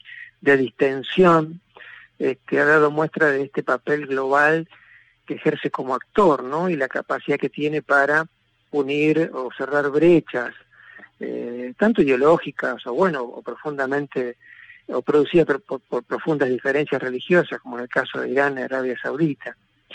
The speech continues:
Es también la coronación de una exitosa y muy activa diplomacia de alto nivel que China viene ejerciendo en la región de Medio Oriente, eh, desde hace varios años.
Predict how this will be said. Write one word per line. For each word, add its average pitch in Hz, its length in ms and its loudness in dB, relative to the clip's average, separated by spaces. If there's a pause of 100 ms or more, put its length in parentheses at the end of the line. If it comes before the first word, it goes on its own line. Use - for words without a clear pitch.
(380)
Es 165 100 4
también 175 400 6
la 180 80 6
coronación 156 560 -2
de 160 160 0
una 160 180 -4
exitosa 165 600 -2
y 147 60 -2
muy 160 260 0
activa 156 680 0 (320)
diplomacia 143 600 -2
de 147 80 2
alto 151 220 0
nivel 165 360 4
que 202 160 -2
China 143 280 -6
viene 143 180 -2
ejerciendo 143 760 0 (720)
en 139 140 2
la 143 80 6
región 143 360 0
de 143 120 2
Medio 139 280 0
Oriente, 160 680 2 (720)
eh, 135 100 -8
desde 135 240 -2
hace 139 180 -2
varios 156 380 4
años. 165 500 2